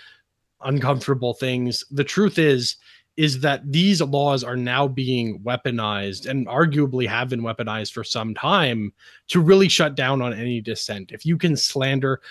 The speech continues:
like Trudeau did at the convoy, that, "Oh, we saw a flag there, therefore you're all horrible people," is really just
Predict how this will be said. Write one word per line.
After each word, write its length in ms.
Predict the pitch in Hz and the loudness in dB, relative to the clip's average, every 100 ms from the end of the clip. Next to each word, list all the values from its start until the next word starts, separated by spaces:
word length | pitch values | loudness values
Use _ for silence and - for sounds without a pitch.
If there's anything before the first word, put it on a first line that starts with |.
| - - | -14 0
like 220 | 143 147 | 2 2
Trudeau 340 | 165 156 147 | 4 6 4
did 220 | 131 131 | 4 2
at 100 | 135 | 2
the 80 | 123 | -2
convoy, 640 | 127 120 123 117 120 123 117 | -4 -4 -4 -4 -4 -4 -4
that, 160 | 113 123 | -6 2
"Oh, 320 | 185 175 143 - - | 6 6 4 -6 -2
we 120 | 151 | 2
saw 300 | 175 180 165 | 2 4 4
a 20 | 151 | 2
flag 520 | - 160 165 165 147 | 0 0 2 2 2
there, 200 | 139 131 | 0 0
therefore 400 | 135 151 - 147 | 0 -2 0 0
you're 240 | 143 147 | 2 0
all 300 | 127 147 139 | -2 -2 -2
horrible 480 | 120 131 143 131 135 | -2 -2 -4 -4 -8
people," 580 | - 143 143 117 107 104 - - - | -8 -10 -6 -6 -6 -8 -16 -8 0
is 160 | 175 | 2
really 240 | 175 240 196 | 4 4 4
just 340 | 160 165 - | 2 0 -4